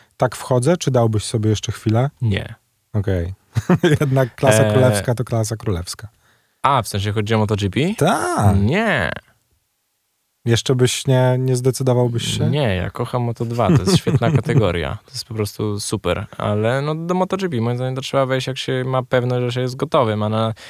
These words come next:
Speaker 2: już wcześniej był dosyć duży rozrzut, ale teraz i maszyny się wyrównały, i zawodnicy są bardzo ściśnięci, więc tak naprawdę w Moto dwa, e, w Moto G P, no to pamiętam, że były wyścigi, gdzie w mniej niż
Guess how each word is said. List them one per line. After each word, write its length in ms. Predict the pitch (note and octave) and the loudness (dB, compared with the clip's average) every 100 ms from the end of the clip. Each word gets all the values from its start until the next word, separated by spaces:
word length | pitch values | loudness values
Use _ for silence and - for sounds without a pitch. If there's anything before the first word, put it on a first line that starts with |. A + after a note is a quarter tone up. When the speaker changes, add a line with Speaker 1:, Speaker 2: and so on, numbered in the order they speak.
| - _ | -20 _
Speaker 2:
już 180 | A#2 A2 | -6 -6
wcześniej 420 | - - A#2 A#2 A2+ | -8 -4 -4 -2 -2
był 120 | A2+ | -2
dosyć 320 | A2 A2+ A2 | -2 -2 -2
duży 400 | A2+ A2 A2+ A2 | 0 2 2 0
rozrzut, 580 | - A2+ A2 G2+ G#2+ A2+ | 0 0 0 0 -4 -2
ale 120 | G#2+ G#2+ | -4 -2
teraz 260 | A2 G#2+ | -4 -2
i 80 | A2+ | 0
maszyny 380 | A2+ G#2 A2 G#2+ | 0 0 0 -2
się 140 | - | -4
wyrównały, 580 | A2 G#2+ G#2+ G#2+ G2+ A#2 | -4 -2 -2 -2 0 0
i 40 | A#2+ | -2
zawodnicy 520 | A#2 A2+ A2 G#2 - | -4 -4 -6 -8 -8
są 160 | - | -8
bardzo 300 | G#2 G#2+ G#2+ | -4 -4 -4
ściśnięci, 580 | G#2 A2+ - A2+ - B2 | -6 -6 -6 -6 -4 -4
więc 160 | A#2+ A#2 | -4 -4
tak 140 | B2 | -6
naprawdę 320 | B2 A#2+ B2 | -2 -2 -2
w 60 | A#2+ | -2
Moto 220 | B2 A#2 | -2 -4
dwa, 300 | A#2 A2+ A2+ | -2 0 0
e, 400 | - B2 A#2 A#2 | 2 0 2 0
w 40 | A2+ | -4
Moto 200 | A2 A2+ | -6 -6
G 140 | A2+ | -4
P, 100 | A#2 G#2 C3+ - - - - - _ _ - | -4 -4 -4 -10 -20 -20 -20 -20 _ _ -8
no 100 | A#2+ | -2
to 220 | C3 B2+ - _ | 0 -2 -8 _
pamiętam, 340 | A#2+ C3 C3+ | -2 0 0
że 100 | C3+ | 0
były 200 | C3 C3+ | 0 0
wyścigi, 500 | B2+ B2+ - B2 A#2+ | 0 -4 -6 -4 -4
gdzie 300 | A#2+ A#2 B2+ | -4 -4 -4
w 260 | C3 B2+ B2+ | -6 -8 -6
mniej 480 | A#2+ A#2+ B2+ B2+ B2 | -6 -4 -2 -2 -2
niż 580 | B2 B2 - - - | -2 -2 -2 -4 -8